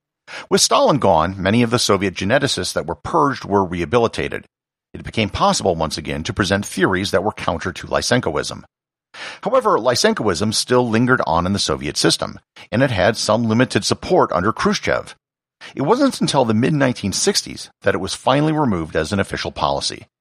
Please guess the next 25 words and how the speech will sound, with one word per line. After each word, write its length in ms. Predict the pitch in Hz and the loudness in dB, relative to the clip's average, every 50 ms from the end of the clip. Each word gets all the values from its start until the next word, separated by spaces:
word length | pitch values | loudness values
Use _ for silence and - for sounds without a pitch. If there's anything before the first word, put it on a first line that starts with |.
| _ _ _ _ _ _ _ _ _ _ _ _ _ | _ _ _ _ _ _ _ _ _ _ _ _ _
In 120 | 156 165 165 | 0 2 4
nineteen 360 | 180 202 247 - 262 247 202 | 4 4 2 2 2 2 2
sixty-four, 720 | - - - - - 147 - - 117 92 73 - - - _ _ - | 2 2 0 0 -2 -2 0 0 0 2 0 0 -2 -8 _ _ -2
Nobel 300 | 110 147 175 226 220 214 | 0 2 2 2 2 2
Prize-winning 500 | - - 151 151 151 123 135 147 214 202 | 2 2 2 2 2 0 0 0 0 2
physicist 560 | - - 85 87 92 - - 107 - - - | 0 0 0 0 -4 -4 -2 -4 -4 -4 -2
Andrei 300 | - 104 117 127 175 170 | 0 0 2 2 2 0
Sakharov 640 | 160 - - 107 98 - 80 71 67 64 62 - - | 2 2 2 2 2 0 0 0 0 0 0 -2 -4
denounced 480 | 98 92 90 90 107 143 180 - - | -4 -2 0 2 2 2 0 0 -2
Lysenko 580 | - 151 151 - - 101 90 - 85 85 85 - | -2 0 0 2 0 0 0 2 0 0 0 0
at 160 | - 82 - | -4 -6 -6
the 80 | - 78 | -6 -10
General 380 | 69 - 110 131 160 175 170 170 | -4 -2 0 0 0 0 0 -2
Assembly 540 | - - - 101 98 98 90 92 92 90 - | -2 0 0 0 0 -2 -2 -4 -4 -4 -4
of 160 | - 85 73 | -6 -6 -6
the 80 | 82 78 | -8 -10
Academy 440 | - - - 110 123 139 139 139 | -10 -6 -2 0 0 0 0 0
of 80 | 135 - | -2 0
Sciences 460 | - 101 101 101 98 - 107 101 85 | 0 0 0 0 0 -2 -4 -2 -2
of 120 | 90 82 - | -4 -4 -6
the 80 | 80 | -6
U 180 | 82 98 98 98 | -4 0 0 2
S 160 | 92 - - | 2 2 0
S 160 | 85 82 - - | 0 0 2 0
R. 300 | 60 55 50 - - | 0 -2 -4 -8 -12